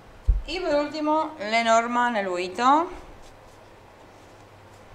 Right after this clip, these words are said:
Ataúd. Es una carta muy positiva. La vamos a dejar acá. Ok.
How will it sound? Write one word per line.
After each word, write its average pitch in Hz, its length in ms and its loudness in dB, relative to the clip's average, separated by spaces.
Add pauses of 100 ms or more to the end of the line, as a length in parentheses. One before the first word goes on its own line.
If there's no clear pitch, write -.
(3000)
Ataúd. 196 680 4 (840)
Es - 200 0
una 175 160 0
carta 180 480 8
muy 180 320 -2
positiva. 190 1040 4 (320)
La 165 100 -8
vamos 160 180 -2
a 156 40 -2
dejar 147 240 -4
acá. 147 240 -6 (760)
Ok. 175 160 -8